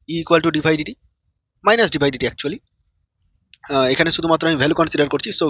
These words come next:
V P equal to d phi D T। Or since phi zero is constant, therefore this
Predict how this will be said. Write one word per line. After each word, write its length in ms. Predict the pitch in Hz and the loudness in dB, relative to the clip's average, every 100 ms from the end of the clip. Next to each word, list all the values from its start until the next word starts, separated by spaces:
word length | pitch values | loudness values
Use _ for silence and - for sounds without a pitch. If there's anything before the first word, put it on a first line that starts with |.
| 131 | -2
V 120 | 170 | -2
P 20 | 208 | -2
equal 220 | 196 190 190 | 2 2 2
to 60 | 208 | -2
d 20 | 151 | 0
phi 100 | 160 139 | 0 0
D 20 | 110 | -4
T। 20 | - _ _ _ _ _ _ _ _ _ 156 | -14 _ _ _ _ _ _ _ _ _ 2
Or 100 | 220 285 _ _ _ _ - - | 2 0 _ _ _ _ -20 -4
since 200 | 208 233 233 - | -2 -2 -6 0
phi 120 | 165 170 | 2 4
zero 140 | 180 | 2
is 60 | 175 - | 2 -2
constant, 340 | 143 139 208 208 | -6 -2 -4 0
therefore 300 | 147 135 208 302 _ _ _ _ _ - | 0 2 -2 -4 _ _ _ _ _ -6
this 120 | 160 | -2